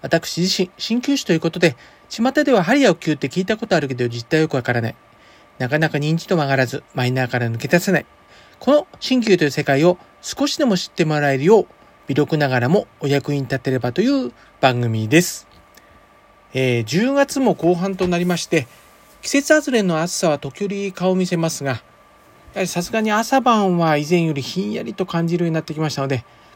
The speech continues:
こう、上着を一枚羽織ったりなどということも多くなってきました。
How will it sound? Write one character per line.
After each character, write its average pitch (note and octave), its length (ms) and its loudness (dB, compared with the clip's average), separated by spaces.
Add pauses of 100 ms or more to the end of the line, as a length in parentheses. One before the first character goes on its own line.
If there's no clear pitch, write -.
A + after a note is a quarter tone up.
こ C#3+ 260 -4 (100)
う、 D#3 60 -6
上 G#3 160 2
着 G#3+ 160 2
を F#3+ 240 2 (400)
一 G3 220 -6
枚 D3+ 180 2
羽 C#3 140 -6
織 C#3 80 -2
っ - 20 -18
た C#3 140 -2
り A#2 40 -2
な A#2 120 -2
ど A2 80 -8
と A#2 80 -8
い A#2 60 -4
う A2+ 40 -8
こ - 120 -8
と G#3 100 -10
も A3+ 200 0
多 F3 60 0
く E3 100 -6
な C3+ 120 -2
っ - 20 -20
て A#2+ 140 -6
き - 100 -10
ま A2 100 -2
し - 80 -6
た。 - 80 -12